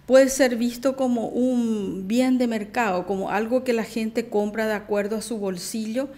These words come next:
o puede ser un derecho humano. Por lo tanto, el Estado tiene que crear las condiciones para que le alcance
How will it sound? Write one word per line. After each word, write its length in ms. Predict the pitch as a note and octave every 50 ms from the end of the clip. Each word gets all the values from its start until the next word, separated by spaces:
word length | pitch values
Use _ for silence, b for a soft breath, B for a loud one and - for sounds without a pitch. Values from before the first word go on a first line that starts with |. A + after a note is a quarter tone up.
| B B B B B B B B
o 180 | - A3 G#3 G#3
puede 200 | G#3 G#3+ G#3+ G#3+
ser 220 | G3+ - - G3 F#3+
un 180 | - G#3+ A3
derecho 440 | G#3 G3+ F#3+ F3+ F3+ F3 F3+ - G3+
humano. 500 | F3+ F3 E3+ E3+ - - D#3+ D#3+ F3 F3+ -
Por 140 | - G#3 G3
lo 160 | G3 F#3+ F#3
tanto, 540 | - E3+ F3 F3+ F#3 F3+ A3+ A3+ - - -
el 160 | - G3 G3
Estado 540 | F#3+ F3+ - - - F3+ F3 F3+ F#3 F#3+ F#3+
tiene 360 | - G3+ F3+ F3+ F3 F3+ F3 F3+
que 200 | - G#3 G3 G3+ B B B B B B B B B B -
crear 440 | - G#3 F#3+ F#3 F3+ F3+ F#3+ G#3+ A3
las 160 | A#3 A3+ -
condiciones 640 | - - G3+ F#3+ F#3 F#3 F3 - - F#3 F3+ F#3 F#3
para 240 | F3+ - F#3 F#3+ F#3
que 100 | F#3+ G3+
le 120 | F#3+ F#3+ E3+
alcance 760 | E3 E3 - - D#3+ E3+ F3+ F3 F3 - A3+ - - -